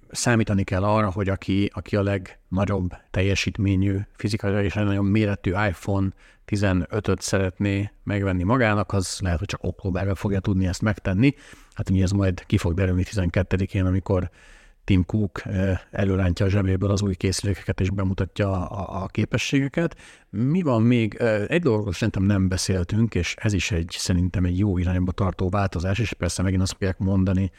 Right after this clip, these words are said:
sokan erre, hogy az Apple kullog a, <clears throat> a mezőny után, és hogy miért innováció ez. De hát ugye, ö, ezt megszokhattuk, hogy az Apple-nél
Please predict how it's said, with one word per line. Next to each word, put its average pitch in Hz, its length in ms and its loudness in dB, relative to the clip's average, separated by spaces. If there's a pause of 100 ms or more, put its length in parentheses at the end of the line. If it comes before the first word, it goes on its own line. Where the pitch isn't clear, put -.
(280)
sokan 95 500 -2
erre, 95 320 2
hogy 90 200 -2
az 92 100 2
Apple 95 360 0
kullog 101 420 2
a, 101 280 -2 (100)
<clears throat> 147 280 -4
a - 40 0
mezőny 98 320 2
után, 101 420 0
és 95 220 0
hogy 87 220 -2
miért 92 400 0
innováció 92 840 0
ez. 139 260 0 (540)
De - 120 2
hát 90 260 -2
ugye, 87 460 0
ö, 87 580 -4 (400)
ezt - 160 -8
megszokhattuk, - 540 -6
hogy 90 100 0
az 87 100 0
Apple-nél 90 580 -2